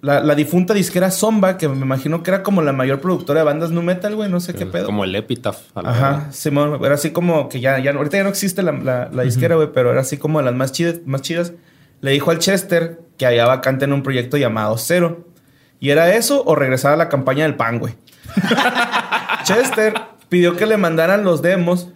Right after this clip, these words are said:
Speaker 1: le, y los chavos de, de Cero, los chavos, ¿eh? Le mandaron un demo con la pura pista y este güey ya le agregó su toque, le puso ahí, este, lírica y todo el pedo,
Speaker 3: Sus
Speaker 1: ¿no?
Speaker 3: gritos.
Speaker 1: Se lo regresó y B B B,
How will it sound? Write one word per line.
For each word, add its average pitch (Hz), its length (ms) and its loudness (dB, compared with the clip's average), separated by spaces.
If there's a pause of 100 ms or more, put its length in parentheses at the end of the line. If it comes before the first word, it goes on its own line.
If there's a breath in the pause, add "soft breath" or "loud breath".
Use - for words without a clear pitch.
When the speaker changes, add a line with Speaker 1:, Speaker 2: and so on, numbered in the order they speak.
(380)
Speaker 1:
le, 117 360 -2
y 127 60 -6
los 123 140 -4
chavos 147 360 2
de, 147 120 0
de 131 160 0
Cero, 175 340 2
los 120 140 -6
chavos, 117 300 -2
¿eh? 156 100 -8 (400 loud breath)
Le 143 80 -2
mandaron 151 360 2
un 190 100 0
demo 202 260 2
con 190 120 0
la 147 100 0
pura 175 240 0
pista 233 420 -2
y 165 120 0
este 143 180 -2
güey 156 240 4
ya 151 560 2
le 156 80 2
agregó 139 280 2
su - 140 -6
toque, 208 360 -2
le 208 100 -6
puso 151 240 -6
ahí, 156 380 -2
este, 139 400 -6
lírica 175 420 -6
y 151 60 -6
todo 131 120 -6
el 131 100 -6
pedo, 131 180 -2
Speaker 3:
Sus 117 80 -2
Speaker 1:
¿no? 151 60 -2
Speaker 3:
gritos. - 520 -2
Speaker 1:
Se - 160 -2
lo 143 100 4
regresó 139 720 0 (380)
y 233 380 -2 (440 soft breath)
B 175 200 2
B 208 160 2
B, 214 420 -2